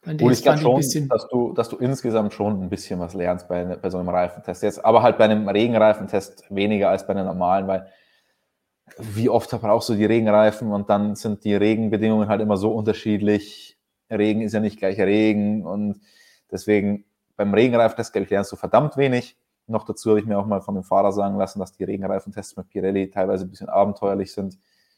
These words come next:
Speaker 2: Bei einem Trockenreifentest, da, glaube ich, kannst du sowohl von dem Fahrer als auch von den Ingenieuren schon ein bisschen mehr Informationen rausziehen, auch wenn's eigentlich nicht so gedacht ist bei so einem Test. Aber ich glaube, es ist ein Vorwand. Also ich, ich kann's nicht belegen, aber es ist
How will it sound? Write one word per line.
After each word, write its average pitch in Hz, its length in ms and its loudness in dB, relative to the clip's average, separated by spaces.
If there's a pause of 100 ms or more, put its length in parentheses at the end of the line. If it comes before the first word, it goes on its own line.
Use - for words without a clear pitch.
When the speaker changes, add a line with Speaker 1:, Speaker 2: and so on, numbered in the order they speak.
(160)
Speaker 2:
Bei 98 80 -6
einem 92 140 -4
Trockenreifentest, 110 960 2
da, 95 180 2
glaube 98 400 2
ich, 95 140 -8
kannst - 300 -4
du 92 100 -4
sowohl 95 280 2
von 101 140 -6
dem 95 80 -6
Fahrer 98 300 2
als 98 140 0
auch 92 100 -6
von 98 120 -8
den 95 100 -6
Ingenieuren 95 480 -4
schon 95 120 -8
ein 95 40 -8
bisschen 92 240 -12
mehr 90 180 -6
Informationen 95 500 -12
rausziehen, 90 400 -6
auch 95 220 -2
wenn's 92 320 -2 (220)
eigentlich 92 400 -6
nicht 95 140 -14
so 90 100 -16
gedacht 90 340 -12
ist - 300 -20
bei 85 100 -18
so 90 80 -16
einem 95 120 -14
Test. - 300 -16
Aber 117 520 6 (540)
ich 110 160 -12
glaube, 113 240 4
es 101 60 -2
ist 90 80 -6
ein 87 80 -12
Vorwand. 87 460 -10
Also 131 280 0
ich, 123 220 -8
ich - 100 -14
kann's 135 180 0
nicht 113 140 -8
belegen, 135 300 2
aber 107 200 0
es 95 100 -8
ist - 280 -18